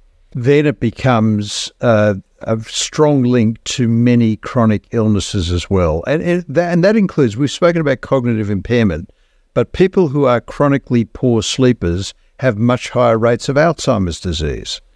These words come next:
because of the effects on their neurocognition, have much higher, you mentioned before, the effects on appetite, satiety, eating, et cetera, much higher rates of type two diabetes, cardiovascular disease,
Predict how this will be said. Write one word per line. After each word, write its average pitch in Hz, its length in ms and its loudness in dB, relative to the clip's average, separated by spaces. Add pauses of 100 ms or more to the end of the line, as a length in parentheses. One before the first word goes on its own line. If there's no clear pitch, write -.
(260)
because - 280 -2
of 110 80 -2
the 113 140 0
effects - 400 -2
on 117 180 2
their 113 200 2
neurocognition, 113 1080 0 (320)
have 123 160 -4
much 135 300 0
higher, 123 260 0
you 123 260 0
mentioned 120 480 2 (240)
before, - 300 0
the 110 140 2
effects - 360 -2
on 113 180 0
appetite, 127 600 0
satiety, 123 640 0 (200)
eating, 127 460 0
et 95 100 -6
cetera, 135 460 0 (300)
much 113 340 0
higher 123 300 2
rates 117 320 2
of 104 100 -8
type 120 280 0
two 123 160 0
diabetes, 113 580 0
cardiovascular 113 640 0
disease, 110 400 0